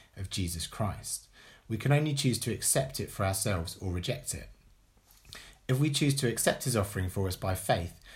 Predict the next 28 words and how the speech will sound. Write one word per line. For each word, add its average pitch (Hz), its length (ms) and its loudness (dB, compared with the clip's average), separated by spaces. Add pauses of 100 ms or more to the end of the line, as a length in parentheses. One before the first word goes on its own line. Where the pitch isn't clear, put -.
(140)
we're 131 140 4
perfected - 600 -2
for 95 180 -6
all 113 260 -4
time. 85 600 -2 (680)
Our 120 140 2
sin 143 240 4
is 127 120 6
dealt 131 420 4
with 87 260 -4
and 107 80 0
our 113 120 0
consciences 110 720 0
are 98 60 0
washed 101 400 -2
clean 104 460 0
from 90 300 -4
guilt. - 520 -4 (600)
The 135 100 6
offering 156 280 2
of 139 100 2
Jesus 107 340 2
deals 120 340 0
with 117 120 -2
our 107 120 0
sin 92 300 0
at 101 320 -4
all 101 340 0